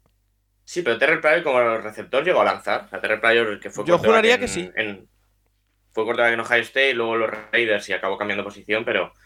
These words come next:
Speaker 1: Pero no recuerdo si como receptor llegó a lanzar, pero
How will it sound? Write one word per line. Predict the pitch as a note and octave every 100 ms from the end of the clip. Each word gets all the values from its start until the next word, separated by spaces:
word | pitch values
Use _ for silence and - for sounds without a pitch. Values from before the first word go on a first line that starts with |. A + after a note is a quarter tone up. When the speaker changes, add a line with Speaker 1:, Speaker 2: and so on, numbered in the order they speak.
| _ _ _ _ _ _ _ _
Speaker 1:
Pero | A2+ G2 F#2 F#2
no | G2
recuerdo | A#2+ C3 A#2 A2
si | G#2
como | G2+ G2+ G2 F#2
receptor | G2+ G2 - G2+ F#2+
llegó | G2 G2
a | F#2
lanzar, | G#2+ G#2+
pero | F#2 F2